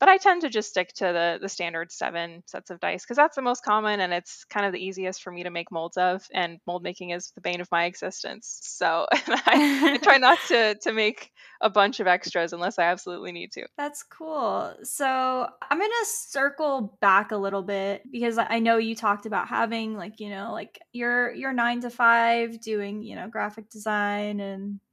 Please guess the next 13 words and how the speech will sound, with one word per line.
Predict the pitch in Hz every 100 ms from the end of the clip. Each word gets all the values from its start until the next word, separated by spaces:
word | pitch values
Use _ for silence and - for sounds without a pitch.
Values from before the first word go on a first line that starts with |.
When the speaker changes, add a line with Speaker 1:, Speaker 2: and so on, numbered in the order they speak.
| _ _ _ _
Speaker 2:
other | - 233 240
art | 233 226 214
things. | 247 233 233 233 233 - - -
And | 247
we | 262
talked | 285 359 359
a | 302
little | 240 247
bit | 233
about | 220 208 196
balancing | 196 196 214 214 202 190
that, | 185 190 190 208
but | 208 196 190